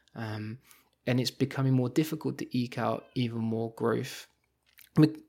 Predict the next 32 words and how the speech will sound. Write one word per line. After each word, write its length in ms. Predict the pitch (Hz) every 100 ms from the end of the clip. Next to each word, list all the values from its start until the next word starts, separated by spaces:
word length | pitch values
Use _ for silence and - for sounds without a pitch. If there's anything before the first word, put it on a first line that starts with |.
| - 135 143
because, 400 | 156 151 143 -
you 120 | 151
know, 120 | 156 - -
we're 160 | 143
hit 180 | 131 156
a 60 | 147
plateau. 520 | - 175 - 117 113
We're 100 | 135
trying 440 | - 131 147 147
as 120 | 127
hard 240 | - 127 131
as 80 | 123
we 100 | 123
can 380 | 123 123 156
to 280 | 151 123 123
hump 260 | - 131 135
the 80 | 131
credit 380 | 127 123 127
pump, 280 | - 123 151
to 60 | -
push 300 | - 135 131
as 140 | 123
much 200 | 131 165
money 280 | 135 131 123
into 180 | 120 120
the 80 | 120
system 340 | 123 - 123
as 120 | 117
we 80 | 123
possibly 460 | 127 131 - 131 131
can, 380 | - 127 160 170
to 200 | 127